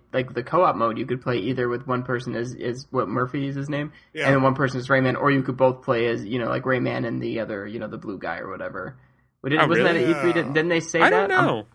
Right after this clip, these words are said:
Speaker 3: I mean,
Speaker 1: that's
Speaker 3: that's the
Speaker 1: not
Speaker 3: thing, is that I've heard so many conflicting things. That's what I hate about all this
Speaker 1: Right.
Speaker 3: bullshit secrecy about this system right now,
Speaker 2: Yeah.
Speaker 3: but I guess we have
Speaker 1: Right.
Speaker 3: to deal with it for another two months.
Speaker 1: We'll see, but it, I hope that's not the case. I hope you can just play regular.
Speaker 3: Yeah.
Speaker 1: Um,
Speaker 2: Yeah.
Speaker 1: yeah, 'cause the, the, the touchscreen stuff is cool, but,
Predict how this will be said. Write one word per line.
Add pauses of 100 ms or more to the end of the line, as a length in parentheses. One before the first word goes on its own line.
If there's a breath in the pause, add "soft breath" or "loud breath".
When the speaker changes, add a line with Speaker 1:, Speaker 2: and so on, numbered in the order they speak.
(160)
Speaker 3:
I
mean,
Speaker 1:
that's
Speaker 3:
that's
the
Speaker 1:
not
Speaker 3:
thing,
is
that
I've
heard
so
many
conflicting
things.
That's
what
I
hate
about
all
this
Speaker 1:
Right.
Speaker 3:
bullshit
secrecy
about
this
system
right
now,
Speaker 2:
Yeah.
Speaker 3:
but
I
guess
we
have (160)
Speaker 1:
Right.
Speaker 3:
to
deal
with
it
for
another
two
months. (160)
Speaker 1:
We'll
see,
but
it,
I
hope
that's
not
the
case.
I
hope
you
can
just
play
regular. (340)
Speaker 3:
Yeah.
Speaker 1:
Um,
Speaker 2:
Yeah. (220)
Speaker 1:
yeah,
'cause
the,
the,
the (100)
touchscreen
stuff
is
cool,
but,